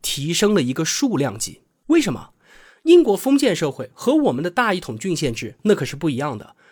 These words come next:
我们这儿普天之下莫非王土，一切都是他皇帝的。而英国国王呢，仅仅只是最大的那个贵族，人们向其效忠，但是财产都是每个人自己的。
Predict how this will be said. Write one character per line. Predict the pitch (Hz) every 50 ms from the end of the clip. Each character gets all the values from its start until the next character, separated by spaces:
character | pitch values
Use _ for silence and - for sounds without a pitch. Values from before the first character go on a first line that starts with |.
| _ _
我 | - 170 151
们 | 147 185
这 | 226 254
儿 | 220 180 - -
普 | - - 147 143 147
天 | - 220 214 214
之 | 240 240
下 | - 254 220 - - _
莫 | - 180 175 160
非 | 143 - 156 143
王 | 127 110 117 160
土， | - 151 120 - - - - - _
一 | 156 151 147 160 220
切 | 247 - - 330 320 294
都 | - 170 175
是 | 175 - -
他 | 147 151
皇 | - - 104 110 117
帝 | 139 160 135
的。 | - - - - _ _ - - - - _
而 | - 226 247
英 | 262 320 349 320
国 | 254 214 190
国 | 160 170 165
王 | 156 147 139 156
呢， | 151 156 160 -
仅 | - - 220 269 302
仅 | - 311 302
只 | - -
是 | 147 - 175 165
最 | - - 311 302 240 190
大 | - 285 277 226 160
的 | 147 127
那 | 143 151
个 | 131 127
贵 | 117 - 190 143
族， | - - 92 82 - _ _ _ _ _
人 | 156 208 262
们 | 320 285
向 | 240 - 240 170
其 | - 160
效 | 156 - 202 -
忠， | - 151 160 175 - _
但 | - 226 202
是 | - 180
财 | 165 - - - 123 127 180
产 | - - 135 - - _ _ -
都 | 202 208
是 | 202 - 226
每 | 190 160 107 107
个 | - 156
人 | 139 131 151
自 | - - 277 214
己 | - - -
的。 | - - -